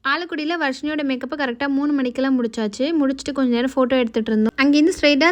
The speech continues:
திருச்சிக்கு வந்து சமயபுரம் கோயிலுக்கு என் ஃப்ரெண்டுக்கு மேக்கப் பண்றதுக்கு தான் போயிருந்தோம். போற வழியில வந்து எக்ஸ்டென்ஷன் எடுத்துட்டு அப்படியே கிளம்பியாச்சு.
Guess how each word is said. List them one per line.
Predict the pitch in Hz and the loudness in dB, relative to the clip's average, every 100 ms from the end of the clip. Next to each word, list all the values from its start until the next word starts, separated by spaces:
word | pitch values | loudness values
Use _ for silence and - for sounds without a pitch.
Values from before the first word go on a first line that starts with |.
| 339 | 4
திருச்சிக்கு | 311 294 294 | 0 0 -2
வந்து | 285 269 339 | 0 2 4
சமயபுரம் | 285 277 277 269 247 | 4 6 6 4 2
கோயிலுக்கு | 247 240 247 339 | 2 2 2 0
என் | 302 | 0
ஃப்ரெண்டுக்கு | 269 269 269 | 2 2 2
மேக்கப் | 269 247 247 247 | 2 0 0 0
பண்றதுக்கு | 233 220 220 220 | 0 0 0 -2
தான் | 247 | 0
போயிருந்தோம். | 240 226 220 285 | 2 2 2 2
போற | 294 311 | 2 4
வழியில | 302 262 269 262 | 4 4 4 2
வந்து | 247 302 247 | 2 2 2
எக்ஸ்டென்ஷன் | - 285 277 277 | 0 0 2 2
எடுத்துட்டு | 240 226 226 302 | 2 0 0 0
அப்படியே | 277 233 240 | 2 2 2
கிளம்பியாச்சு. | 226 226 220 202 - | 2 4 2 2 0